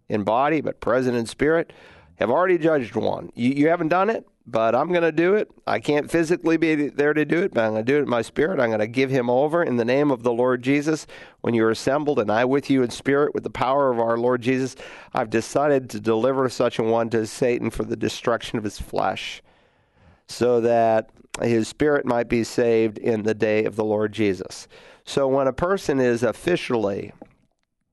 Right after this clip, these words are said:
removed from the local assembly's membership, then that person comes under a new, uh, form of spiritual oppression by the evil one.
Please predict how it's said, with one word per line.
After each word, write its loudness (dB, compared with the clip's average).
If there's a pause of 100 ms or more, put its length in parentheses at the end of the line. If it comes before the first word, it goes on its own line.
(120)
removed 0 (140)
from 0
the 2
local 0
assembly's 0
membership, 0 (840)
then 0
that 2
person -2
comes -2
under 2
a 0
new, 2 (400)
uh, 0
form 0 (100)
of 0
spiritual -2
oppression -2
by 0
the -4
evil -2
one. -10